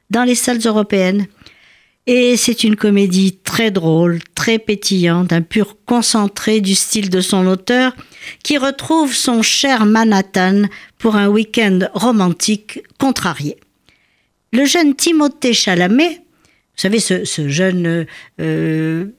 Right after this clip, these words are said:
acteur qui, qui est, qui a le vent en poupe à, à l'heure actuelle, il interprète un étudiant new-yorkais à la fois dilettante et joueur.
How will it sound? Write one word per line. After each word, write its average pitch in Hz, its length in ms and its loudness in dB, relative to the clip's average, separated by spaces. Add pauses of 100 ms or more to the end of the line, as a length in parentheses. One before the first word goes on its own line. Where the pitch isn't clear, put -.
(320)
acteur 202 640 -2
qui, 180 260 0
qui 185 140 0
est, 180 220 -2
qui 175 100 -2
a 165 40 0
le 160 80 0
vent 185 200 2
en 180 80 2
poupe 196 400 -2
à, 165 100 -2
à 175 200 -4
l'heure 151 160 -2
actuelle, 277 460 0 (520)
il 240 80 2
interprète 262 560 -4
un 262 100 0
étudiant 247 600 0
new-yorkais 233 840 0
à 247 120 -2
la 247 100 0
fois 233 240 -2
dilettante 285 800 0 (200)
et 277 120 0
joueur. 294 600 2